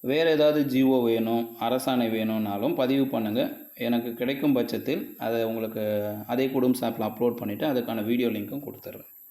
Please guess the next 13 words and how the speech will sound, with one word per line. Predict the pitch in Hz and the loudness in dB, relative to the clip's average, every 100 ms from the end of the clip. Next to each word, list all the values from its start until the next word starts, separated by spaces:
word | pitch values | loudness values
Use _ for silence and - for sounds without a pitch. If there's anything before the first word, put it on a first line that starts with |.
| - - - - - _ _ _ - | -20 -20 -20 -20 -20 _ _ _ -8
அப்புறம் | 110 151 | 0 4
இந்த | 127 147 135 | 6 6 6
வீடியோவில் | 143 165 160 | 4 4 2
சொன்ன | 147 131 | 2 2
விஷயம் | 123 117 147 147 | 2 2 2 4
உங்களுக்கு | 135 123 117 113 | 4 4 2 0
புரிஞ்சிருந்துச்சுன்னா, | 110 135 156 160 131 120 131 160 | 2 2 2 4 4 2 2 0
"Yes, | 135 135 | 0 -2
I | 123 | -2
can | 117 120 | 0 -2
understand" | 107 110 127 - 123 | 0 -2 -2 -2 0
அப்படின்னு | 107 101 107 | 0 -2 -4
சொல்லுங்க. | 107 107 95 98 | -6 -8 -10 -10